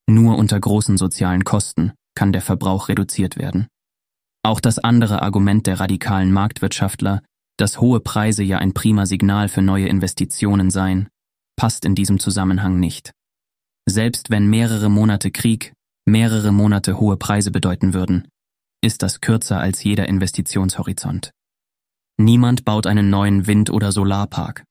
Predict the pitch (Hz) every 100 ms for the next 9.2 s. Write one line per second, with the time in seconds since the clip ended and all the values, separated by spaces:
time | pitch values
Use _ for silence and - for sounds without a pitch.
0 | _ - 101 95 107 - 98 98 101 107
1 | 110 101 - 107 113 104 101 98 90 95
2 | 98 - 110 101 98 - - _ - 113
3 | 104 104 - 101 104 110 110 104 101 101
4 | 107 101 104 98 104 107 107 - - 104
5 | 104 101 101 101 95 - 104 104 - 90
6 | 87 92 - _ _ _ _ _ _ -
7 | - 117 120 107 107 107 101 - 107 104
8 | 98 - - 110 - 95 - 107 104 -
9 | 92 90